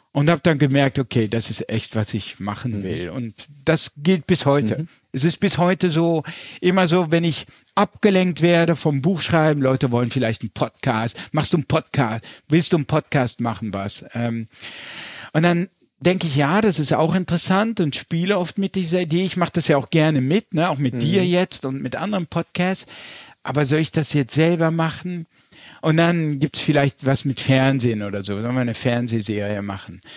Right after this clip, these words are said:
Speaker 1: Oder dies und das, ne? Es gibt ja dann Angebote.
Speaker 2: Optionen gibt's immer
Speaker 1: Äh,
Speaker 2: sehr viele. Die Kunst ist,
Speaker 1: genau.
Speaker 2: Nein zu sagen und bei dem zu bleiben, was man wirklich sehr gerne macht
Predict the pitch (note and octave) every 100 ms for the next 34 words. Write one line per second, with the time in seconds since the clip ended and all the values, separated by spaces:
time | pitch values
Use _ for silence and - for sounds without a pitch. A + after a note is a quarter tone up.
0 | - - - F3 F#3+ D3 F#3 G#3 A3 F#3
1 | G#3+ G3+ F3+ F3 - G3+ G3 F3 E3 D#3+
2 | F3+ G3+ F#3 D3+ D#3 C#3+ D#3 D3+ G3 A#3+
3 | G#3 F3+ F3+ F3 C#3 D#3 E3+ - C#3 A#2
4 | A#2+ - F#3 - F3 C#3+ B2 C3+ E3+ F3
5 | D3 A#2+ B2 C3+ C#3+ B2+ C3+ C3 C3+ B2
6 | B2+ B2+ B2+ C3 C#3+ - A#2+ A#2 B2 B2
7 | A#2 - A2+ A#2 A#2+ A#2 - A2+ A2+ A2+
8 | A2 G#2 B2+ - -